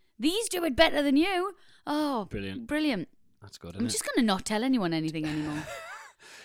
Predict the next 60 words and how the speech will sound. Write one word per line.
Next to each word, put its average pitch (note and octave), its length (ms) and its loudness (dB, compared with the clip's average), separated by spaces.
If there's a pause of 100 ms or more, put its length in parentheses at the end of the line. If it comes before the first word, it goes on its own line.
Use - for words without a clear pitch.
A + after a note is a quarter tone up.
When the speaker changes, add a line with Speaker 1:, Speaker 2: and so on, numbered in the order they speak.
(120)
Speaker 2:
It's - 80 -12
a - 40 -10
couple - 160 4
of - 100 -6
Speaker 1:
It's A#2+ 40 0
not - 120 0
Speaker 2:
things. C#4+ 60 0
Speaker 1:
worth A#3+ 80 -4
the - 80 0
Speaker 2:
Um, C4+ 60 0
Speaker 1:
hassle. C#4+ 220 -4
Speaker 2:
bad F3+ 220 2
for - 60 -6
your F3 100 0
teeth D3 240 -4
doesn't C#3 220 -6
work B2 180 -2
with G2+ 160 -16
you G#2 140 -6
'cause G#2+ 180 -8
you A#2+ 400 -4
did A#2 220 -6
Newcastle A2+ 460 -8
Arena, G2+ 460 -8
uh, G#2 320 -12
an A2+ 160 -14
hour A#2 380 -4
after A2 220 -10
having G#2+ 260 -8
one G#2 140 -8
of G#2 60 -8
your G2+ 200 -10 (240)
teeth - 260 -10
ragged F#2 360 -8
out. F2+ 260 -12 (140)
Speaker 1:
That's D#3 200 -16
true. - 160 -16
Speaker 2:
Um, F#2 300 -8
so - 160 -12
you G#2+ 80 -6 (100)
d-, G2 120 -20 (160)
clearly A2 260 -8
don't G2+ 200 -10
care G#2 180 -12
about F2 240 -14
teeth - 320 -16
at - 100 -14
all. F2 300 -14 (100)
And F#2+ 80 -14
you G2 80 -6
went - 140 -2
Speaker 1:
No. D3 60 -10
Speaker 2:
through A2 120 -8
a F#2+ 40 -6
phase G#2 260 -8
of G2 100 -10
drinking G2+ 460 -10
cordial F#2+ 420 -8
all F2 140 -10
night, E2+ 280 -14